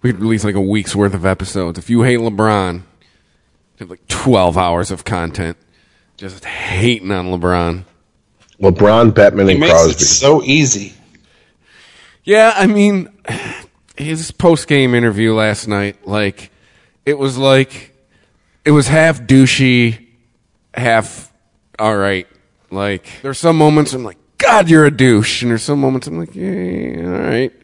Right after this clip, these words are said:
Speaker 1: You know, I, I can, I can agree with what you're
Speaker 3: Have,
Speaker 1: saying.
Speaker 3: have you ever, have you ever seen Dane Cook stand up?
Speaker 1: Yeah.
Speaker 2: Speaking of douches.
Speaker 1: Yeah, I know,
Speaker 3: Right.
Speaker 1: right?
Speaker 3: It, it's, it, he reminded, LeBron James's interview reminded me of a skit in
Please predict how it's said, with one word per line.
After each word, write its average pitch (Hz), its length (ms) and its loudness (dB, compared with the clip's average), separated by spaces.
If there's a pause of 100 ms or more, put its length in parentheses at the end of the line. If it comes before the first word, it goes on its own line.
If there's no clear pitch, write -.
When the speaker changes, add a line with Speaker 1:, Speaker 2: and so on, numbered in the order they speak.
(720)
Speaker 1:
You 139 100 -4
know, 131 120 -2
I, 127 300 -6
I 139 40 -10
can, 123 300 -12
I 135 100 -6
can 143 120 0
agree 117 280 2
with - 280 -2
what 113 180 -2
you're 101 80 -4
Speaker 3:
Have, - 80 4
Speaker 1:
saying. 110 200 4
Speaker 3:
have 101 140 2
you 226 140 2
ever, 220 380 0 (160)
have 170 100 -4
you 214 100 4
ever 247 140 2
seen 185 440 2
Dane 147 260 4
Cook 135 380 2
stand 127 380 0
up? 127 220 4 (920)
Speaker 1:
Yeah. 147 240 4
Speaker 2:
Speaking 135 240 6
of 82 80 -2
douches. 101 500 2 (420)
Speaker 1:
Yeah, - 140 -10
I 95 40 -14
know, 101 100 0
Speaker 3:
Right. 135 160 6
Speaker 1:
right? 90 140 -10 (600)
Speaker 3:
It, - 200 -2
it's, 180 360 -2
it, 156 320 -2
he 180 180 2
reminded, 202 580 4
LeBron 160 480 2
James's 160 420 -2
interview 131 340 2
reminded 127 440 2
me 131 140 4
of 113 120 0
a 110 60 -4
skit 127 560 -2
in 117 400 0